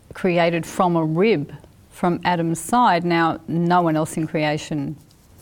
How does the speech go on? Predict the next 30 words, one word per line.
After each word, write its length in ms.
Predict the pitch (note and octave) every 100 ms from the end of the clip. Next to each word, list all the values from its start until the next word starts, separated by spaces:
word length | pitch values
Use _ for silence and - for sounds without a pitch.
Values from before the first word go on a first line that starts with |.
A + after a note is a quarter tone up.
| -
record 440 | E3+ E3+ E3 D3
in 140 | D3
the 120 | C#3+ C#3
Bible 560 | D3+ F3+ A#3+ F#3 C#3+ - - - - -
was 240 | F#3 F3+
made 580 | F#3+ F3+ F#3 F3 F3 - - -
in 180 | F#3 F#3
that 220 | D#3+ -
way. 420 | D#3+ F3+ E3+ D#3 - - - -
She 200 | - -
was 160 | G#3 G3
made 320 | G3+ G3 A3
from 200 | - F#3+
his 280 | E3+ F3 F3+
rib 420 | E3 G3+ G3 -
to 160 | - F#3
stand 400 | - G3 F3 E3
beside 440 | D#3+ - F3+ F3+
him. 320 | D#3+ D#3 D3+ -
It's 180 | E3 -
a 60 | F3+
symbol 420 | - G3 F#3+ E3+
of 80 | D3+
standing 400 | - F#3 F3+ F3
beside 480 | D#3+ - F3 D#3+ D#3+
him, 320 | E3+ D3+ D3
to 140 | -
be 300 | D#3 D3+ E3
his 300 | E3 - D3+
helper, 520 | - - G#3+ G#3+ D#3+